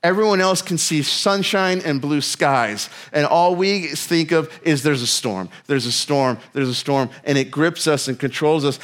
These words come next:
And when that happens, fear and anxiety become a place of death in our lives because they steal life from us.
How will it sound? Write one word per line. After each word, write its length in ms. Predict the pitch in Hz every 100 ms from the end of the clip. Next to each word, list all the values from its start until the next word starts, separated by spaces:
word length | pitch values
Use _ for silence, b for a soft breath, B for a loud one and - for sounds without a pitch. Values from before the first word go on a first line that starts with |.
| B
And 160 | 151 139
when 100 | 147
that 220 | 175 147
happens, 520 | 151 170 165 151 139 - B
fear 280 | - 190 190
and 80 | 180
anxiety 420 | 151 147 156 160
become 320 | 139 - 160
a 60 | 147
place 400 | - 160 151 147
of 160 | 120
death 340 | 131 156 151 -
in 120 | 143
our 100 | 139
lives 400 | 131 143 147 135
because 460 | - 127 147 135 - _
they 160 | 113 120
steal 600 | - - 139 135 123 117 B B
life 580 | 117 117 113 98 - - B
from 540 | - - 127 107 95 85 b _
us. 560 | 90 - - - -